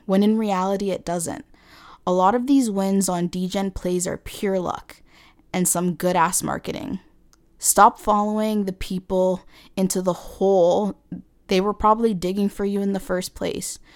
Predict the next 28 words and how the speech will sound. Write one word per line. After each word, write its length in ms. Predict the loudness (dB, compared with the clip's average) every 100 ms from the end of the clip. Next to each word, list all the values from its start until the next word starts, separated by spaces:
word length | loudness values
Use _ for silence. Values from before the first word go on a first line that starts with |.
| -20 -10
trying 280 | 0 0 2
to 80 |
use 360 | -2 -2 -2 -2
you 140 | -2
as 160 | -2 -2
exit 320 | -6 -6 -8
liquidity. 560 | -12 -10 -10 -8 -10 -12 _ _ _ -20 _ _ _ _ _ _ _ _ _ _ _ _ _ _ _ _ _ _ -4
The 220 | 0 2
amount 480 | 2 0 0 0 -2
of 80 | -6
questions 640 | -4 -4 -4 -6 -6 -6 -6
I 120 | -6
received 680 | -6 -4 -6 -6 -10 -12 -14
about 260 | -8 -8 -8
how 380 | -10 -6 -4 -4
to 160 | -6
make 240 | -6 -6 -10
changes 560 | -10 -8 -8 -8 -8 -12 -20 -20 _ _ -6
with 160 | -4
the 80 | -2
mistakes 880 | -4 -4 -4 -4 -6 -8 -8 -8 -10 _ _ _ _ _ _ _ _ -4
people 260 | -2 0 0
made 560 | 0 0 -2 -4 -6 -8 -18 _ _ _
that 160 | -4 -2
have 220 | -4 -4
gotten 320 | -4 -2 -2
them 200 | -2 -4
wrecked, 520 | -4 -6 -8 -14 -18